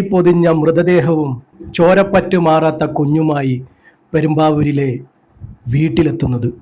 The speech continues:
ചോരയിൽ കുളിച്ചെത്തിയ കുഞ്ഞിനെ നേരെ ആശുപത്രിയിലെ തീവ്ര പരിചരണത്തിലേക്ക് മാറ്റുകയായിരുന്നു. പത്ത് മണിക്കൂറിലേറെ സമയം ആ ചോരക്കുഞ്ഞ് ഒരിറ്റു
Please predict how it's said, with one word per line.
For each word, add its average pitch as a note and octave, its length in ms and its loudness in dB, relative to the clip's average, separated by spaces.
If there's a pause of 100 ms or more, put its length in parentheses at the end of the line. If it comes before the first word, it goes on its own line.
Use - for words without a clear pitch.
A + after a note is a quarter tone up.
(760)
ചോരയിൽ G#3 480 6
കുളിച്ചെത്തിയ F#3+ 500 4 (140)
കുഞ്ഞിനെ E3 360 4 (760)
നേരെ G#3+ 220 6 (100)
ആശുപത്രിയിലെ G3 520 4 (180)
തീവ്ര G3 320 2 (100)
പരിചരണത്തിലേക്ക് E3+ 760 2 (100)
മാറ്റുകയായിരുന്നു. C#3 800 -2 (480)
പത്ത് F3+ 340 2
മണിക്കൂറിലേറെ F3+ 880 4
സമയം D#3 440 0 (1200)
ആ - 20 8 (160)
ചോരക്കുഞ്ഞ് F3+ 720 4 (460)
ഒരിറ്റു F3+ 380 2